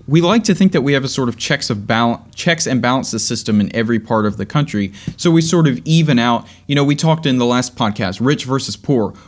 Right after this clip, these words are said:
We like to have a sort of, um, gradient going on. But instead, what we're seeing is more of a, a stark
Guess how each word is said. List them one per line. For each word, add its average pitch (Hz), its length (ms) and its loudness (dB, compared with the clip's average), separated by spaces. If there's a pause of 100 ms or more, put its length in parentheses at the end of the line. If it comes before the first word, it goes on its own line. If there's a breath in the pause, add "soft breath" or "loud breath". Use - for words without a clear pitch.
We 139 120 2
like 160 240 2
to 180 100 0
have 160 240 2
a 135 80 0
sort 131 340 -2
of, 110 380 -2
um, 95 480 -4 (160)
gradient 139 640 0
going 104 280 0
on. 64 320 -8 (440 soft breath)
But 147 160 0
instead, 180 580 2
what 131 220 0
we're 131 100 0
seeing 160 400 2
is 110 160 -2
more 123 240 2
of 107 140 -2
a, 104 420 0 (240 loud breath)
a 110 100 -2
stark - 800 -2